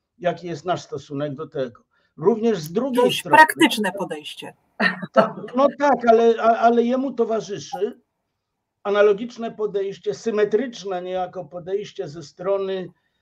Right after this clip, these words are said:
Speaker 1: żydowskich przywódców demonstracji, którzy specjalnie nie garną się do tego, aby stawiać tak zwaną sprawę arabską czy sprawę palestyńską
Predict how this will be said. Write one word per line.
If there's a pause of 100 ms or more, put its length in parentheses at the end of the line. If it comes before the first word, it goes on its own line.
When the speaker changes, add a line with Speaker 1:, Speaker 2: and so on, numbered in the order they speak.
(240)
Speaker 1:
żydowskich
przywódców
demonstracji,
którzy
specjalnie
nie
garną
się
do
tego,
aby
stawiać (320)
tak
zwaną
sprawę
arabską (120)
czy
sprawę
palestyńską